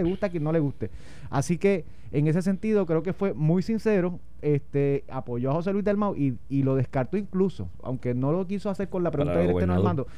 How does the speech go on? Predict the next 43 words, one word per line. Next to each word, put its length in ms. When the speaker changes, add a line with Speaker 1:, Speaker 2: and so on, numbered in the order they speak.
Speaker 1:
para 180
el 60
gobernador, 360
porque 180
él 80
dice, 180
y 200
una 240
de 60
las 100
cualidades 400
importantes 520
es 60
que, 140
que 100
ya 120
el 80
partido 500
tiene 180
que 80
separar, 460
y 100
yo 80
quiero, 220
yo, 240
yo 120
pienso 220
lo 80
mismo, 380
eh, 140
del 120
Partido 340
Nuevo 140
Progresista, 540
y 120
Pedro 280
Rosselló 280
lo, 200
lo 280
sugirió 340
en 80
algún 200
momento, 380